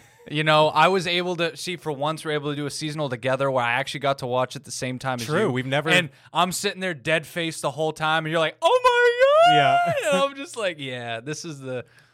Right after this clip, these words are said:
Speaker 2: this is great, though, because, uh, at least I know everything you're talking about. We both got to see the reveals and everything like that." And I would,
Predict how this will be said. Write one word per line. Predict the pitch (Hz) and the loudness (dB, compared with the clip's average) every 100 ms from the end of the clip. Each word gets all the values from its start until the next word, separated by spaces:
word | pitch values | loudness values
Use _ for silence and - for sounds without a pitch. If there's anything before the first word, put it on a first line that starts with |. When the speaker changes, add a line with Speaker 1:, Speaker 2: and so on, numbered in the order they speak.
| _ _ | _ _
Speaker 2:
this | 165 175 | -8 -8
is | 143 | -6
great, | 156 131 107 | -2 -2 -4
though, | 110 107 | -10 -10
because, | 113 120 117 113 | -14 -12 -12 -8
uh, | 110 104 _ _ _ _ | -10 -10 _ _ _ _
at | 147 | -4
least | 156 196 | -4 0
I | 180 | 0
know | 165 165 | 2 0
everything | 147 156 143 151 | 0 -4 -8 -8
you're | 135 | -8
talking | 127 127 120 131 | -2 -2 -2 -6
about. | 120 120 120 | -4 -2 -2
We | 123 117 | -6 -4
both | 123 123 | -4 -2
got | 131 123 | -4 -6
to | 117 | -6
see | 110 123 | -12 -12
the | 117 113 | -10 -8
reveals | 110 113 110 113 113 | -10 -10 -10 -8 -10
and | 110 | -10
everything | 107 107 110 | -10 -10 -12
like | 107 107 | -12 -8
that." | 113 | -8
And | 123 | -4
I | 127 | -4
would, | 131 135 | -4 -6